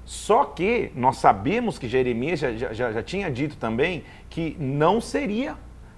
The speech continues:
rápido o cativeiro, duraria um longo período. Então, o que Ezequiel tá dizendo agora, porque ele foi nessa primeira leva, é, "Gente, eu estou vendo a destruição chegar." A gente viu, é,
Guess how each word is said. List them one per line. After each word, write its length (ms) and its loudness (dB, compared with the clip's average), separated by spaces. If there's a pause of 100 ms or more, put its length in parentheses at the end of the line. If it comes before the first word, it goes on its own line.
rápido 580 2
o 40 0
cativeiro, 520 -2
duraria 460 0
um 100 0
longo 220 0
período. 520 -2 (720)
Então, 380 0 (540)
o 100 0
que 160 0
Ezequiel 540 6
tá 100 4
dizendo 320 -2
agora, 320 2
porque 240 -2
ele 120 2
foi 320 2
nessa 200 -2
primeira 320 -2
leva, 300 2
é, 20 0
"Gente, 480 -6 (260)
eu 120 0
estou 340 2
vendo 240 -2
a 60 4
destruição 580 -6
chegar." 600 -4
A 100 -4
gente 240 -8
viu, 420 0
é, 200 6